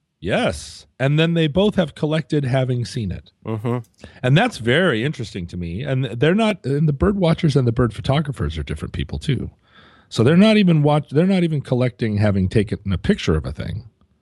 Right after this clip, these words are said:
Speaker 2: I've never
Speaker 1: It
Speaker 2: had an opportunity to talk about this, and I haven't actually thought about it that much. But, uh, as you get older, you start to realize that there are, what, euphemisms. For example, euphemisms, there are existential euphemisms.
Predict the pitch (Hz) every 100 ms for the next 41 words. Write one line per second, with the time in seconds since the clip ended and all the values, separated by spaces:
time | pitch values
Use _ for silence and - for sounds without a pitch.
0 | _ _ - - _ _ _ - 160 233
1 | 311 285 233 175 165 151 165 160 123 123
2 | - 113 104 104 101 - 101 95 - -
3 | - 127 127 113 156 147 135 131 117 -
4 | 135 131 117 113 95 - 110 - 104 87
5 | - - 127 87 - _ _ _ _ _
6 | - 143 147 156 175 240 349 220 185 196
7 | - 233 - 170 180 180 135 127 113 135
8 | 143 170 165 160 143 147 139 139 135 123
9 | _ _ - 151 - 151 180 - 107 101
10 | 92 - - - _ _ _ 175 165 226
11 | 208 202 185 175 190 160 147 165 156 123
12 | - 139 127 110 98 - 82 78 76 -